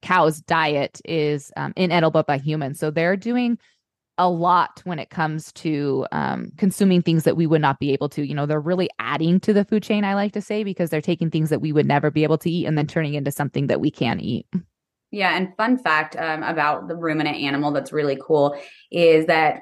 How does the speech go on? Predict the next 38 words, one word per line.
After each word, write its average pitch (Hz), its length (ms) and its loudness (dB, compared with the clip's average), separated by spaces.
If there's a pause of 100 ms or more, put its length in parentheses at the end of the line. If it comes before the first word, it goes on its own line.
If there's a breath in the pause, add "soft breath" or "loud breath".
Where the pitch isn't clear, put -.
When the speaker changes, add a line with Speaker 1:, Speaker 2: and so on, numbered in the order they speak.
Speaker 2:
ruminant 190 500 0
animals 165 420 -2
can 170 200 -2
take 160 260 0
sixty - 460 -4
grams 160 440 0
of 143 180 -2
incomplete 147 680 -2
protein 175 500 -2
and 147 300 -4
upcycle 160 640 0
it 151 60 4
into 151 160 0
a 143 60 0
hundred 143 500 -2
grams 131 340 -2
of 147 120 -8
complete 143 480 -6
protein 202 540 0 (200 loud breath)
because 165 420 0
of 151 120 -2
the 156 60 0
bacteria 143 600 0
in 139 180 -4
their 127 160 -4
gut, 127 340 -2
in 147 200 0
their, 135 280 -4
you 151 140 -2
know, 139 60 -2
the 139 120 -4
ruminant 147 480 0
cycle 147 420 -2
in, 170 380 -2
um, 151 320 0
in 160 120 -2
their 160 120 -2
stomachs. 170 480 -2